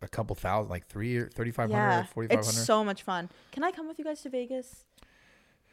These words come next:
Speaker 2: Steve
Speaker 1: Steve
Speaker 2: said he wants me there.
Speaker 1: <laughs> Yeah, Steve
Speaker 2: Steve
Speaker 1: did.
Speaker 2: said he wants me
Speaker 1: Steve
Speaker 2: there.
Speaker 1: did mention that. Um, I'll talk to him about it again.
Speaker 2: I'll call him
Speaker 1: We'll
Speaker 2: right now.
Speaker 1: Call him right now.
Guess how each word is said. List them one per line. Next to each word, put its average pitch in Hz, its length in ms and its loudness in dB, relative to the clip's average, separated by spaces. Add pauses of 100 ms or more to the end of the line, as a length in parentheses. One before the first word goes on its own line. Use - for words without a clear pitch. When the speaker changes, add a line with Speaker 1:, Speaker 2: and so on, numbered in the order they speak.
(260)
Speaker 2:
Steve 320 280 2
Speaker 1:
Steve 311 160 8
Speaker 2:
said 285 80 8
he 311 140 10
wants 269 200 4
me 247 140 2
there. 175 280 2
Speaker 1:
<laughs> - 40 -12
Yeah, 104 180 4
Steve - 220 -2
Speaker 2:
Steve 277 140 4
Speaker 1:
did. 185 80 2
Speaker 2:
said 277 140 2
he 269 100 -2
wants 240 260 0
me 220 60 -2
Speaker 1:
Steve 202 140 2
Speaker 2:
there. 175 60 0
Speaker 1:
did 101 160 2
mention 90 340 -2
that. 78 260 -8 (260)
Um, 92 480 -2
I'll 113 160 0
talk 120 220 0
to 104 60 -6
him 92 60 -2
about 76 200 -4
it - 20 -8
again. 69 260 -10
Speaker 2:
I'll 240 100 2
call 226 180 0
him 214 80 0
Speaker 1:
We'll 202 100 0
Speaker 2:
right 190 80 -2
now. 185 220 -8 (180)
Speaker 1:
Call 110 140 -2
him 107 80 0
right 107 80 0
now. 110 100 -4